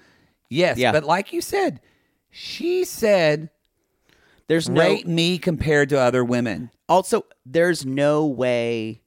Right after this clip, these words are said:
Speaker 1: It's total projection.
Speaker 2: you can't, there's, there's no way you will,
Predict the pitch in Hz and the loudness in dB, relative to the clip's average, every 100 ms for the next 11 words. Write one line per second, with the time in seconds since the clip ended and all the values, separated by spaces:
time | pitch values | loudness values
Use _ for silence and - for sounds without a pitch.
0 | _ _ 151 156 - _ - 208 202 175 | _ _ -4 -4 -10 _ 0 0 0 -2
1 | 131 127 - - - 151 175 - 175 165 | -2 -2 -4 -12 -2 -2 -2 -4 -6 -4
2 | 165 - _ _ _ _ _ _ _ - | -6 -8 _ _ _ _ _ _ _ -20
3 | 123 147 156 143 - - 156 135 143 151 | -4 0 0 -2 -8 -8 -6 -6 -8 -4
4 | 170 170 180 135 135 147 139 127 120 113 | -2 -2 -2 -2 -2 0 0 -2 -4 -8
5 | 101 123 131 127 117 127 123 113 107 | -8 -6 -4 -4 -4 -2 -2 -2 -4